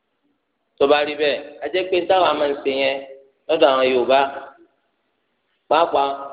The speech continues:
àwọn alásọgbánú, tí wọ́n láwọn ń ṣiṣẹ́ rédíò, àbáwọn akéwì, alásọsẹ́nu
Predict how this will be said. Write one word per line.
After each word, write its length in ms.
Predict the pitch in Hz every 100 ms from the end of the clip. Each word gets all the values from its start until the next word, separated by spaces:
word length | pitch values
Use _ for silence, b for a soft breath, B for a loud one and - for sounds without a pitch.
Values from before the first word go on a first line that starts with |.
| - -
àwọn 240 | 127 151
alásọgbánú, 760 | 151 175 175 143 135 147 147 147 147 - - _ _ _ _ _ _ _ _ _ _ _ _ _ _ _ _ _ _ _ _ _ _ _ _
tí 120 | 170
wọ́n 160 | 175
láwọn 220 | 165 151 143
ń 60 |
ṣiṣẹ́ 340 | 147 143 151 147
rédíò, 360 | 165 165 160 - - - _ _ _ _ _ _ _ _ _ _ _ _ _
àbáwọn 320 | 113 160 170 151
akéwì, 460 | - 175 175 165 117 - - - _ _ _ _ _ _ -
alásọsẹ́nu 600 | 151 170 160 139 147